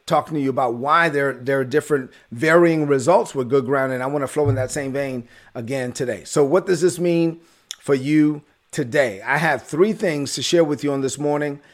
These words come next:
And then I'm, I'm kinda laying the groundwork. I have more to say, but I, I, I don't wanna give it all to you in, in, in, uh, in one, you know, one fell swoop. So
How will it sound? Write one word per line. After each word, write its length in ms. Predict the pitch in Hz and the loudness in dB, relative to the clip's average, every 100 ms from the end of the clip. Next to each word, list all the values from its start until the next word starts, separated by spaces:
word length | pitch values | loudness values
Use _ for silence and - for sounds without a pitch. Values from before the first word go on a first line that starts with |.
| - _ | -20 _
And 160 | 143 135 | -6 0
then 220 | 160 160 | 2 4
I'm, 200 | 151 147 147 | 2 0 -2
I'm 140 | 139 | -4
kinda 260 | 123 208 247 | 0 0 0
laying 400 | 160 185 208 185 | 2 4 4 2
the 100 | 160 | 0
groundwork. 460 | 127 170 160 127 | 2 2 2 0
I 80 | 131 | 2
have 160 | 160 185 | 4 6
more 180 | 170 165 | 6 4
to 80 | |
say, 260 | 147 185 151 | 4 2 2
but 180 | 131 139 | 2 2
I, 100 | 143 | 2
I, 340 | 135 139 131 | 0 0 2
I 40 | 147 | 2
don't 120 | 156 | 2
wanna 200 | 151 139 | 0 -2
give 260 | 123 147 | -2 -2
it 100 | 139 - | -2 0
all 200 | 143 147 | 2 2
to 120 | 143 | -2
you 160 | 139 135 | -2 -2
in, 140 | 123 | -2
in, 240 | 135 120 117 - - _ | -4 -6 -6 -18 -20 _
in, 200 | 147 139 | -4 -2
uh, 320 | 135 127 123 127 | 0 -2 -4 -4
in 180 | 135 | -4
one, 200 | 127 151 131 - 147 | -2 -2 -4 -8 -2
you 120 | 151 | -2
know, 260 | 127 113 - _ _ _ _ _ - - | -2 -6 -10 _ _ _ _ _ -16 -12
one 220 | 113 147 | -2 -2
fell 240 | 147 156 131 | 2 4 2
swoop. 340 | - 190 156 | 6 6 6
So 400 | - 170 147 131 | 6 6 6 2